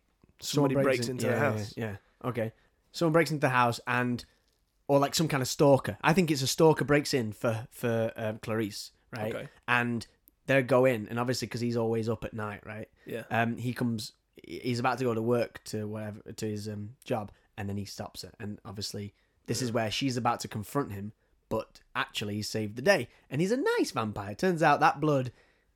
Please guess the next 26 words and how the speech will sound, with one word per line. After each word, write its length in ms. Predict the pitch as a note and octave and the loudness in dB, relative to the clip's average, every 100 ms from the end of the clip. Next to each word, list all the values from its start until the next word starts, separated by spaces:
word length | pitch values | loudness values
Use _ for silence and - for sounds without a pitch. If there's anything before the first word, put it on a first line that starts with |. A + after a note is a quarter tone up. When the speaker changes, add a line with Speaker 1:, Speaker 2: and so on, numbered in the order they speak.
| _ | _
Speaker 1:
he's 140 | D3+ C#3 | -6 4
trying 200 | A3 G3+ | 6 6
to 40 | |
come 180 | - F3 | 4 4
off 260 | D#3+ B2 - | 4 2 -4
the 140 | C#3 B2+ | -6 -4
blood. 480 | C#3 C#3 A#2+ B2 | -6 -6 -6 -2
You 100 | F3+ | 4
know 120 | F3 F#3 | 8 8
what 40 | |
I 40 | F#3+ | 10
mean? 160 | G3 G3 | 10 12
Speaker 2:
Yeah. 220 | G3 - | 12 12
Speaker 1:
He's 80 | G#3 | 10
trying 160 | G3+ F#3+ F3+ - | 8 10 12 10
to 320 | - A3+ A3+ | 10 6 6
Speaker 2:
<laughs> 40 | A#3+ | 4
I'm 140 | A3+ | 4
weaning 260 | A3 A3+ G#3+ | 4 4 4
myself 300 | F3+ F#3 F3 | 6 8 10
off 180 | E3+ D3+ | 10 6
Speaker 1:
Yeah. 60 | |
Speaker 2:
slowly. 360 | C3+ C#3 A#2 B2 | 4 2 0 -4
Speaker 1:
So 160 | - F#3 | 2 6
I 180 | A3+ A#3+ | 6 6
think 460 | G3+ E3+ C#3 - | 6 4 2 -4